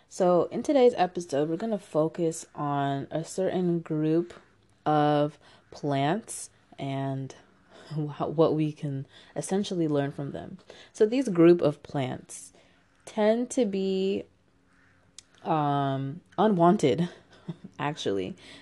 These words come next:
It's the unwanted plants, you know, what we call weeds or invasive plants. Um, people tend to not want these in their yards because they spread rather quickly. If you don't catch them,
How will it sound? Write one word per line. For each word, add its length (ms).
It's 120
the 140
unwanted 520
plants, 400
you 80
know, 100
what 160
we 80
call 300
weeds 680
or 300
invasive 920
plants. 840
Um, 540
people 360
tend 400
to 80
not 260
want 280
these 280
in 100
their 120
yards 580
because 400
they 140
spread 560
rather 440
quickly. 440
If 120
you 80
don't 220
catch 320
them, 400